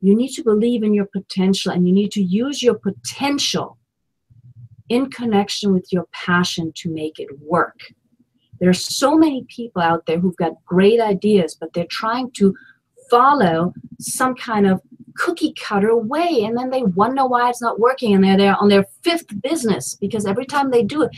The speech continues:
they want to do it like those other people, and it doesn't work. So if you believe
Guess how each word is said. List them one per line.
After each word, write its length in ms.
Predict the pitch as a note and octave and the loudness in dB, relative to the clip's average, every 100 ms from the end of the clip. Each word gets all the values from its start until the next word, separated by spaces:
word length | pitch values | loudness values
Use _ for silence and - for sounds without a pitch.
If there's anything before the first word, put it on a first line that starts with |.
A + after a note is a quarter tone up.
| - | -2
they 80 | F#3+ | 2
want 240 | G3+ A#3+ | 4 4
to 80 | C#4+ | 2
do 180 | G3 C4 | 2 2
it 80 | A3 | 2
like 200 | A3 A3+ | 2 0
those 220 | A3+ - | -4 -2
other 160 | G3+ A3+ - | -4 -4 -6
people, 580 | - C#4 - E3 - - - - - - - | -10 -10 -4 -4 -4 -14 -20 -20 -20 -10 -2
and 120 | A3+ | 0
it 120 | G#3+ | 2
doesn't 420 | B3 B3 G#3+ G3 | 0 2 4 4
work. 280 | F#3 G#3+ - - - - - _ _ _ | 4 2 0 -8 -20 -20 -20 _ _ _
So 280 | - - - | 2 4 4
if 220 | C4+ E4 | 0 0
you 160 | E4+ E4+ | 2 2
believe 640 | B3 G#3+ A3+ C4+ C4 G#3 | 4 2 0 -2 0 0